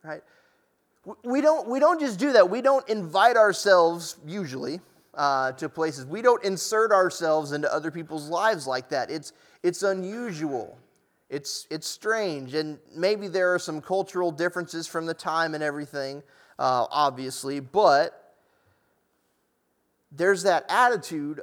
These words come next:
of the one with the house a-, and the one with the donkey. Of just say, "You know what? This is, this is what I have.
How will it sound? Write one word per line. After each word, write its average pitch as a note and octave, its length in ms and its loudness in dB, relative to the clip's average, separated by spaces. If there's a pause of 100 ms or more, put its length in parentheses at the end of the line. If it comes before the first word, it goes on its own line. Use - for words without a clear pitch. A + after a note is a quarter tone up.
of C#3 500 -4 (1000)
the C#3 140 -8
one F3 320 -4
with F3 140 -6
the D3+ 100 -6
house - 600 -14 (920)
a-, C#3+ 220 -12
and C#3 140 -8
the C#3 80 -6
one D#3 340 -6
with D3+ 160 -10
the D3 60 -14
donkey. A2+ 560 -8 (1200)
Of C3+ 120 -10
just C#3 140 -10
say, D#3 140 -6
"You D3 140 -12
know D#3+ 100 -6
what? E3 220 -6
This E3 200 -10
is, D#3 280 -12 (580)
this D#3 220 -6
is D3+ 120 -10
what D3 160 -2
I C3+ 120 0
have. A#2 340 -12